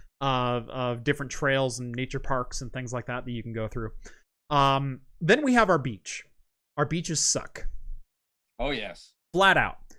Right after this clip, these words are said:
Speaker 1: Now, I'm not saying I dislike the beach, but what I'm saying is a lot of Oregon, Oregonians like to wax poetic about that one time they went to the beach in May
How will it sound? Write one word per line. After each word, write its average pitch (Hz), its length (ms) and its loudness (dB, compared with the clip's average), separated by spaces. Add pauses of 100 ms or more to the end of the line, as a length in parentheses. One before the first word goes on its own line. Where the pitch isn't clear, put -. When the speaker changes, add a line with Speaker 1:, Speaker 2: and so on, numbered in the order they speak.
(340)
Speaker 1:
Now, 175 200 6
I'm 202 140 6
not 254 220 -2
saying 202 460 0
I 143 320 2 (180)
dislike 151 680 2
the 120 80 -8
beach, - 540 -8 (460)
but 170 220 6
what 165 100 2
I'm 156 100 0
saying 226 480 0
is 165 320 0
a - 60 -6
lot 185 220 2
of 160 80 4
Oregon, 156 480 2 (120)
Oregonians 156 680 0
like 139 240 -2
to 160 160 -2
wax 139 400 0
poetic 180 500 0
about 139 580 0 (480)
that 143 260 6
one 175 340 2
time 127 580 0 (100)
they 139 120 2
went 160 200 2
to 170 80 -2
the 147 80 0
beach 139 600 -4 (400)
in 139 260 -2
May 127 480 2